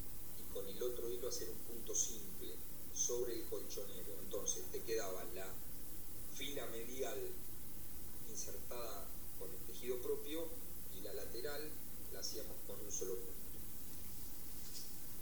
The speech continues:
Con un solo anclaje, perdón, que había anclajes de cinco por cinco o de cinco, no, no, no existían los anclajes todo sutura. Entonces, eso fue nuestra primera configuración.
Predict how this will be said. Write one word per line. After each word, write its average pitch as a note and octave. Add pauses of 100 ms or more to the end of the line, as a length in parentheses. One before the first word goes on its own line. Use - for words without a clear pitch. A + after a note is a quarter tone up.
Con -
un B2
solo -
anclaje, -
perdón, - (220)
que -
había A#2+
anclajes B2+
de C#3+
cinco B2
por G2+
cinco - (920)
o -
de -
cinco, -
no, -
no, G#2
no C3+
existían C3+
los B2+
anclajes A#2+
todo A#2+
sutura. -
Entonces, -
eso -
fue D3
nuestra -
primera C3
configuración. -